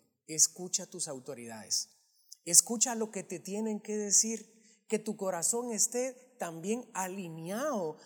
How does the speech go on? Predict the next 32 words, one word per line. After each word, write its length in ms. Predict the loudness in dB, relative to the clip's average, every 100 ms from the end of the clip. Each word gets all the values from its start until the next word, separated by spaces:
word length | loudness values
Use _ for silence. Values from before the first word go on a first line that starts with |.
| -8
a 160 | -2 0
esos 340 | 2 2 2
hombres 360 | 2 0 4 4
y 60 | 2
mujeres 460 | -4 -2 2 2
que 140 | 2 -6
Dios 340 | -4 2 2
ha 140 | 2
puesto 320 | -2 -2 0 -2
sobre 280 | -4 -6
tu 220 | -10 -12 -8
vida 320 | -4 -4 -4 -10 -18 -8
para 240 | -6 -4
bendecirte. 800 | -6 -6 2 4 4 -2 -8 -6
Como 240 | -4 -2
dice 240 | 2 2 2
la 80 | -2
misma 320 | -6 -8 -6
palabra 360 | -6 -4 -4
de 120 | -4 -6
Dios, 340 | -4 -2 -4 -6 -20 -10
las 220 | -2 -2
autoridades 880 | -2 -8 -8 -6 -4 -4 -2 -4 -4
no 200 | -4 -2
están 400 | 0 0 -2 -4
puestas 460 | -2 -4 -2 -2 -2
en 100 | -4
nuestra 340 | -4 -4 -6
vida 300 | -6 -6 -4
para 140 | -4
infundir 520 | -4 -8 -12 -10 -8 -8
temor, 420 | -6 -4 -6